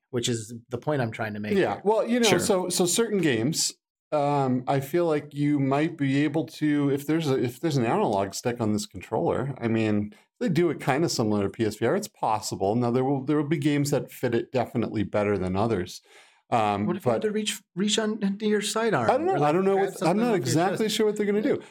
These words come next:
Speaker 2: Maybe it'll, I don't know. I don't know. But it's up to these guys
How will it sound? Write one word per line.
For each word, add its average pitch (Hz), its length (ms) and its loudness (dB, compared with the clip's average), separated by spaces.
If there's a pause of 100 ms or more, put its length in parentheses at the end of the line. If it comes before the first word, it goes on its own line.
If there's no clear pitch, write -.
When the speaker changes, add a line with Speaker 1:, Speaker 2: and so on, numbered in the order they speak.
(120)
Speaker 2:
Maybe 151 340 4
it'll, 175 400 0
I 175 120 2
don't 214 100 0
know. 277 180 0 (220)
I 214 100 2
don't 269 100 0
know. 247 120 2
But 147 100 2
it's 143 160 0
up 185 200 0
to 202 100 0
these 196 360 0
guys 120 600 0